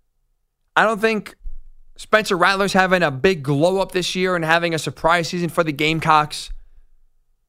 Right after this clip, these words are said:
The S E C is top heavy. Two teams and that's it. That does not make your conference the greatest conference in college football in the year of twenty twenty-three.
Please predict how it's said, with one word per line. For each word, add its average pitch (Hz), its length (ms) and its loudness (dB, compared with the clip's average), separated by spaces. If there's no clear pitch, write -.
The 160 100 2
S 262 120 0
E 320 80 -2
C 214 160 -2
is 247 120 -2
top 262 260 0
heavy. 117 260 -4
Two 285 200 0
teams 240 340 -2
and 185 80 -2
that's 202 260 -2
it. 123 220 -6
That 214 220 2
does 226 140 -2
not 220 200 2
make 196 320 -2
your 180 240 -2
conference 180 520 0
the 151 120 -4
greatest 160 380 0
conference 156 500 -2
in 139 140 -8
college 147 320 0
football 139 380 -2
in 135 140 -6
the 127 80 -2
year 135 240 0
of 123 120 -4
twenty 131 260 -4
twenty-three. 117 580 -6